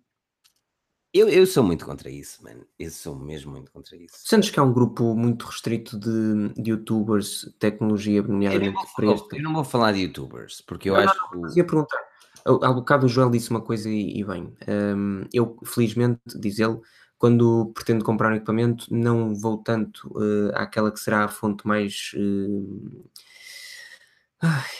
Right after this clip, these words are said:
Speaker 2: mais, mais óbvia, ou seja, a marca do equipamento, mas sim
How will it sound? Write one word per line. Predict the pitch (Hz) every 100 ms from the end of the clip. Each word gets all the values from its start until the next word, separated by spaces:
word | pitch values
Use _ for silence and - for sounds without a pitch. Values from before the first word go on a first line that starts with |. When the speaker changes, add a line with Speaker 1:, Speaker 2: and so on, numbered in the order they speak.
| -
Speaker 2:
mais, | 127 127 123 120 - -
mais | 123 123 120
óbvia, | 123 120 110 151 165
ou |
seja, | - 120 110
a | 110
marca | 117 120 120 131 127
do | 113
equipamento, | 113 - 117 123 -
mas | 120 120
sim | 123 123